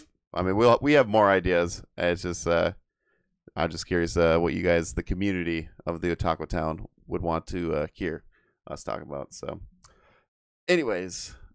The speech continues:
I appreciate all you guys. So check us out on,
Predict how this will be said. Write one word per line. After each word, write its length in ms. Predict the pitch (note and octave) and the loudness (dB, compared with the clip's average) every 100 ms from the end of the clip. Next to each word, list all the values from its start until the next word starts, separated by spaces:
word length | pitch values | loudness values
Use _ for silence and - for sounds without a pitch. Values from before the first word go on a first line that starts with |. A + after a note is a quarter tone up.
| _ | _
I 80 | F2+ | -6
appreciate 420 | F#2+ A#2+ - G#2+ | -2 -2 -4 -4
all 160 | G2+ G2 | -4 -4
you 100 | G#2 | -8
guys. 360 | A#2+ C#3 - _ _ | -12 -14 -20 _ _
So 380 | - F2 E2+ G#2 _ _ _ | -14 -12 -12 -14 _ _ _
check 180 | - A2 | -8 -6
us 100 | G2 | -4
out 240 | G#2+ A2+ - - | -4 -4 -8 -10
on, 300 | F#2 F#2 | -8 -8